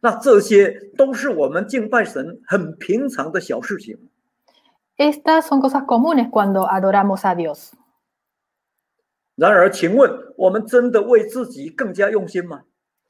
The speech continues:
Speaker 2: Debemos preguntarnos si realmente nos preocupamos por nosotros mismos.
Speaker 1: 第二个，传道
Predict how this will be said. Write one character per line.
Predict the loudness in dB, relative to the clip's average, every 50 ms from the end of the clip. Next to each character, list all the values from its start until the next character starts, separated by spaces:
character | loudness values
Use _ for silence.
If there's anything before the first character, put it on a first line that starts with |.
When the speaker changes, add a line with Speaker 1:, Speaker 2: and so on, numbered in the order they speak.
| _ _ _ _ _
Speaker 2:
Debemos | 2 4 4 4 4 2 2
preguntarnos | 2 2 2 2 2 0 0 4 4 2 2 2 -4 -6 -6 -6
si | -8 -6
realmente | -4 -4 -4 -2 -2 -2 0 2 2 0
nos | 0 -2 -4
preocupamos | -6 -6 -4 -6 -6 -2 0 0 2 2 0 -2 -2
por | -6 -6 -6
nosotros | -6 -8 -10 -10 -12 -12 -6 -4 -4 -2 -2 -2 -4 -2 -2
mismos. | -2 -2 -2 -4 -6 -8 -10 -10 -12 -14 -18 _ -20 _ _ _ _ _ _ _ _ _ _ _ _ _ _ _ _ _ _ _ _ _ _ _ _ _ _ _ _
Speaker 1:
第 | 0 2 4 4 2
二 | 4 2 2 2 2
个， | 0 -2 -2 -2 -8 -18 _ _ _ _ _ _ _ _
传 | -20 -4 0 0 2 2 0 -2 -4 0
道 | 2 2 2 2 -2 -6 -12 -18 _